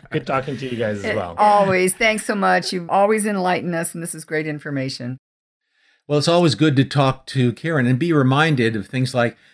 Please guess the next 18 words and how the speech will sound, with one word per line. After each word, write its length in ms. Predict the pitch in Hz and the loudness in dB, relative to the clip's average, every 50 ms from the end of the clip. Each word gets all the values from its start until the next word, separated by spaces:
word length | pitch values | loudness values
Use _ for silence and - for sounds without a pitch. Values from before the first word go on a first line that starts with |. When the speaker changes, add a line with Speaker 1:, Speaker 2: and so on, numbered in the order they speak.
| _ _ _ | _ _ _
Speaker 3:
a 100 | 123 131 | -8 -6
healthy 360 | 127 151 180 220 208 - 247 | -2 -2 -2 -2 -2 -2 -2
microbiome 800 | 202 165 156 165 147 - 156 147 127 131 143 147 143 135 123 123 | 0 0 0 -2 -2 -2 -2 -2 0 0 0 2 2 2 2 2
will 160 | 117 113 113 | 0 -2 -2
actually 400 | 117 131 143 - - - 135 135 | -4 -6 -4 -6 -6 -4 -4 -4
support 540 | 131 - 135 104 - 139 135 131 135 147 - | -4 -4 -6 -8 -6 -4 -2 -2 -2 -4 -6
a 60 | - | -14
healthier 480 | 104 104 127 135 139 - 135 120 123 - | -10 -6 -4 -4 -2 -2 -2 -4 -4 -4
immune 440 | - 120 123 123 127 147 185 240 262 | -4 -4 -2 0 0 0 0 0 0
response. 640 | 180 110 95 - - - 90 76 76 76 73 - - _ _ _ _ _ _ _ _ _ _ _ - | -2 -2 -4 -8 -10 -12 -12 -12 -12 -14 -16 -20 -20 _ _ _ _ _ _ _ _ _ _ _ -10
And 160 | 110 117 110 | -8 -6 -4
the 80 | 107 | -4
healthier 540 | 101 104 127 143 190 202 202 - 220 226 220 | -4 -2 -2 -2 -2 -2 -4 -4 -4 -2 -2
your 200 | 208 190 196 190 | 0 0 0 0
immune 320 | 175 160 165 180 214 220 185 | 0 0 0 0 2 2 2
response 500 | 135 123 - - 117 98 98 101 - - | 0 -2 -2 -4 -4 -4 -2 -4 -4 -4
is, 200 | 107 104 104 - | -4 -4 -4 -6
theoretically, 800 | - _ 160 180 190 160 160 - 196 165 151 101 98 92 - | -10 _ -2 0 2 4 4 4 4 2 -2 -4 -8 -10 -10